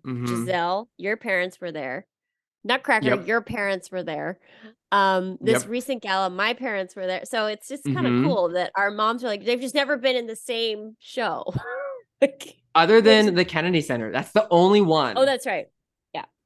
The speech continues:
Speaker 1: That's actually the only time our parents have met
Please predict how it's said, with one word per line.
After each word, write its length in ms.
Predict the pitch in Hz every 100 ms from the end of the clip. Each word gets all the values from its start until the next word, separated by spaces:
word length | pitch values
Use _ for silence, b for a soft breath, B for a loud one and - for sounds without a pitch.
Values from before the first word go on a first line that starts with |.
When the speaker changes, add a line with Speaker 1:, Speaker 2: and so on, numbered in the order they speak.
| -
Speaker 1:
That's 240 | 175 277 -
actually 420 | - 247 - 294
the 180 | 226 - - _
only 320 | 165 180 208
time 520 | 214 185 175 165 143 - _ _ _
our 160 | 143 143
parents 460 | - 147 151 156 156
have 180 | 123
met 340 | 117 123 127